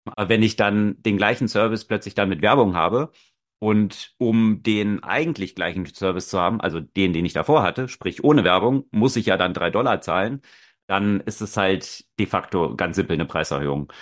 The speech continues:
Was jetzt auch noch rausgekommen ist vergangene Woche ist, dass die Einblendung von Werbung in dem kostenlosen Service nicht das einzige ist, sondern was Amazon bewusst,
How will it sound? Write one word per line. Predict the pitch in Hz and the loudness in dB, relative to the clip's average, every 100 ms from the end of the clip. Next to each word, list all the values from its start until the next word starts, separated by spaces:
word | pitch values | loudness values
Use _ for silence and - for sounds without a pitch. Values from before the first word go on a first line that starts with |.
| - | -10
Was | - 92 | -4 0
jetzt | 120 135 - | 0 0 0
auch | 139 | 2
noch | 151 - | 2 0
rausgekommen | 82 - 101 90 98 | -4 -4 -4 -2 -2
ist | 107 | -2
vergangene | 104 98 101 104 | 0 0 0 0
Woche | 113 123 | -2 -2
ist, | 120 139 - - _ _ _ _ - | -4 -6 -14 -20 _ _ _ _ 0
dass | 107 110 - - - _ _ _ _ 117 | 2 2 -2 -12 -16 _ _ _ _ -2
die | - | 0
Einblendung | 135 151 120 113 113 110 | 4 4 4 4 4 2
von | 104 101 | 2 0
Werbung | 98 131 156 | 2 2 2
in | 107 | 0
dem | 90 87 | -2 -4
kostenlosen | 95 - 87 85 85 | -6 -6 -4 -4 -4
Service | 87 87 113 - | 0 0 0 -2
nicht | 107 - | -2 -2
das | 98 | -4
einzige | - 151 - 85 | -2 -2 0 -2
ist, | 78 - - - | -2 -6 -10 -2
sondern | 107 127 160 185 | 0 2 -2 -4
was | - 107 98 | -2 -2 0
Amazon | - 110 110 - 113 113 113 117 110 | 0 0 0 0 0 2 2 0 -2
bewusst, | 110 95 143 - - - - | -4 0 0 -2 -16 -20 -20